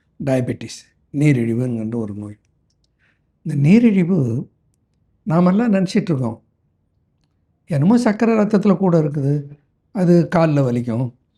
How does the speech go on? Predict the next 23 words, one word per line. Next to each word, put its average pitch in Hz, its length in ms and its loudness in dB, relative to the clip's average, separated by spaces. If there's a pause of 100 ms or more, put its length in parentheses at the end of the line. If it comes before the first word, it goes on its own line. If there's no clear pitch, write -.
(300)
அஹ், 151 300 0
சிறுநீரகத்தை 147 500 4
ஒரு 113 140 -4
பாதிக்கும், 113 480 -4
இருதயத்தை 120 460 -2
பாதிக்கும், 104 520 -8 (460)
கண்ணை 165 300 2
பாதிக்கும், 107 540 -6 (520)
கை 170 320 6
எரியும், 123 480 2
உடம்பு 160 340 2
இளைக்கும், 127 600 0
இப்படி 202 220 4
தான் 262 160 4
நினச்சிட்டு 196 320 0
இருக்கோம். 107 300 -10 (600)
ஆனா 143 180 -4
டயபெட்டிஸினுடைய 139 1080 0
மிக 127 380 0 (240)
கொடூரமான 202 760 6
ஒரு 139 180 2
பக்கம் 147 420 -2
எதுன்னா 131 500 -2